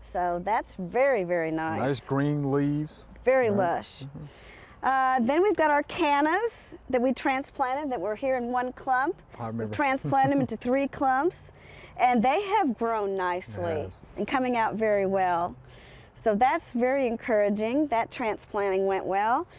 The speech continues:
Speaker 1: And lastly, we have our plumbago.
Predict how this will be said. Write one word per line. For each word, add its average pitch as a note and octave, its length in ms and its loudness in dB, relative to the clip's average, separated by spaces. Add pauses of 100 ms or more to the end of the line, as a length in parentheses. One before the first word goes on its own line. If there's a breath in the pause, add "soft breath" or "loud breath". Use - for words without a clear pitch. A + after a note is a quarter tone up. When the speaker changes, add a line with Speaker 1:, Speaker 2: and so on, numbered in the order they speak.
(460 loud breath)
Speaker 1:
And B3+ 280 2
lastly, G4 560 2
we F4+ 160 2
have D#4 180 2
our C#4 140 0
plumbago. C4 880 0